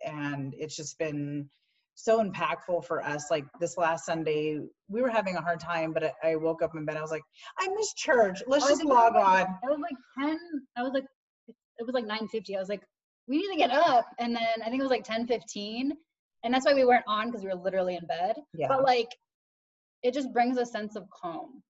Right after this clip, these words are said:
Speaker 1: And
Speaker 2: Like,
Speaker 1: we
Speaker 2: it's just
Speaker 1: always feel
Speaker 2: part of
Speaker 1: better
Speaker 2: Yeah.
Speaker 1: after. And it's just to be able to, t-, like, I remember telling my parents, like, "Oh my gosh, we go to this church and they talk about immigration. Like, this male pastor talks about the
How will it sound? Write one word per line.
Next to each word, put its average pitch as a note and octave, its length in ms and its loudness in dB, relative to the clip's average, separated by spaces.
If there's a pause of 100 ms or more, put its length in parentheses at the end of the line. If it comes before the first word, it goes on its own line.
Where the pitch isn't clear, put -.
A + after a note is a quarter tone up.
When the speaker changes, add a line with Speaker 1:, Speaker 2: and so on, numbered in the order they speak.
Speaker 1:
And G#3+ 60 -2
Speaker 2:
Like, A3+ 80 -2
Speaker 1:
we A3 60 6
Speaker 2:
it's A3 120 0
just A#3 100 2
Speaker 1:
always A#3+ 280 -2
feel G#3 200 -2
Speaker 2:
part G3+ 200 2
of F#3 60 4
Speaker 1:
better F3+ 320 4
Speaker 2:
Yeah. - 100 -6
Speaker 1:
after. C#3+ 560 -2 (360)
And D3+ 400 -2
it's D3 220 -8
just D#3+ 440 -6 (640)
to B3+ 120 0
be B3 180 2
able D4+ 160 0
to, C#4 140 -2
t-, G3 200 -8
like, F#3+ 280 0
I G3+ 80 4
remember C#4 260 4
telling A3+ 240 0
my G3+ 80 -2
parents, G3 320 -6
like, F3+ 180 -2
"Oh G#3 100 2
my A3 140 2
gosh, G#3 240 -2
we G3+ 60 -6
go F#3+ 140 -2
to B3 80 2
this A3+ 180 -2
church G#3+ 320 -8
and F3+ 120 -6
they F#3 100 -2
talk G3 280 -6
about E3+ 340 0 (460)
immigration. F3 800 -2
Like, E3+ 180 0 (240)
this B3 240 2 (560)
male F3+ 540 2
pastor G#3 480 -2
talks G3+ 360 -6
about F3+ 400 4 (420)
the F3+ 200 4